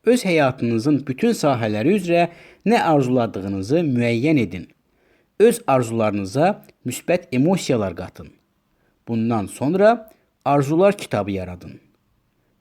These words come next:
Ve unutmayın, el çatmaz arzu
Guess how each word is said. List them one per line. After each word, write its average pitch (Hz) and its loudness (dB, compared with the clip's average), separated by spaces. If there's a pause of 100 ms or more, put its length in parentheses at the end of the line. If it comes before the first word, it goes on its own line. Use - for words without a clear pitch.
(100)
Ve 147 -4 (240)
unutmayın, 123 -4 (1000)
el 120 -2
çatmaz 143 -2 (100)
arzu 104 -2